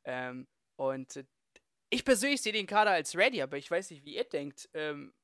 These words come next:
wo Borussia Dortmund eventuell Probleme kriegt, äh, mit einem Sancho, mit Erling Haaland, wer auch immer da spielt.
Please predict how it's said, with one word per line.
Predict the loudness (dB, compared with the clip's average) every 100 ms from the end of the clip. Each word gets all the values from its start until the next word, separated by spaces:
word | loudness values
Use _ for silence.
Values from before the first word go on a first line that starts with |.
| _ _ -8
wo | -8
Borussia | -6 -4 0
Dortmund | 0 0 -8 -8
eventuell | -8 -8 -6 -8
Probleme | -10 -10 -8 -8
kriegt, | -10 -12 -18 _ -20 _ _ -10
äh, | -8 -8 -10 _ _
mit | 0 0 0
einem | -2 -2 -2
Sancho, | -4 -6 -8 -10
mit | -4
Erling | 0 0 -2
Haaland, | -6 0
wer | 6 8
auch | 6
immer | 0 -4
da | -6 -8
spielt. | -8 -8 -10